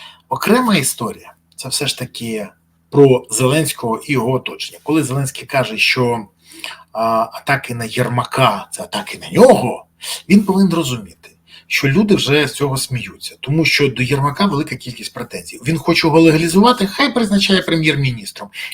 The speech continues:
Ні, тоді хто він? Згідно Конституції він завхоз. Але завхоз де?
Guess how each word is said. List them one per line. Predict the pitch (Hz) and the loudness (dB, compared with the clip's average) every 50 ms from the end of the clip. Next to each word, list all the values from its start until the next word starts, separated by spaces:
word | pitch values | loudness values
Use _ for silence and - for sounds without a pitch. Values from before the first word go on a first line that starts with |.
| - - | -6 -2
Ні, | 143 156 160 175 202 247 285 277 277 - _ _ _ _ | 2 6 8 10 10 10 8 4 0 -6 _ _ _ _
тоді | - 135 135 170 | -8 -4 -2 -2
хто | 196 196 - - - - 247 | -2 -2 -4 -10 -4 -2 2
він? | 220 - - 208 190 - _ | 2 2 0 -2 -12 -14 _
Згідно | - - - - - 240 214 214 202 | -14 -12 -6 -2 -2 0 2 2 0
Конституції | - 185 180 - - - - 226 269 302 - - - 208 175 | 0 -2 -2 -2 -4 -4 -2 -2 -2 -2 -2 0 0 2 2
він | 135 156 202 196 | 2 2 0 0
завхоз. | - - 196 196 - - - - - - - - - - - - - - - - | 2 0 0 0 -2 -8 -10 -8 -8 -8 -8 -10 -14 -14 -14 -14 -12 -12 -10 -6
Але | - 131 156 147 | -2 -2 0 0
завхоз | 151 143 - - 247 220 175 139 | -2 -4 -2 -2 -2 -2 -2 -2
де? | 123 131 120 98 - | -2 -2 -2 -2 -2